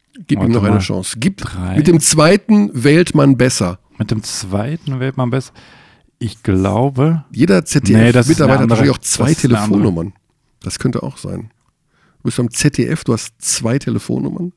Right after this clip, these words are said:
Speaker 1: zwei Schreibtische, zwei Kantinengutscheine für jeden Tag.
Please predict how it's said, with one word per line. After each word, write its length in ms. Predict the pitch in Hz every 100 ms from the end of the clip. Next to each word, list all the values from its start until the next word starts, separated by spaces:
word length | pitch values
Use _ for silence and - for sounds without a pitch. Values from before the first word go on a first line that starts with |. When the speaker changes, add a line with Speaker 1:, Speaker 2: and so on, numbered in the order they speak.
| _
Speaker 1:
zwei 280 | - 101 104
Schreibtische, 680 | - 120 - 143 - 147 - - - - _ _ _ _ _ _ _ _
zwei 840 | - - 95 85 85 85 85 82 82 - - -
Kantinengutscheine 880 | 117 110 139 139 127 123 117 110 117
für 100 | 110
jeden 260 | 107 107 107
Tag. 420 | 101 101 -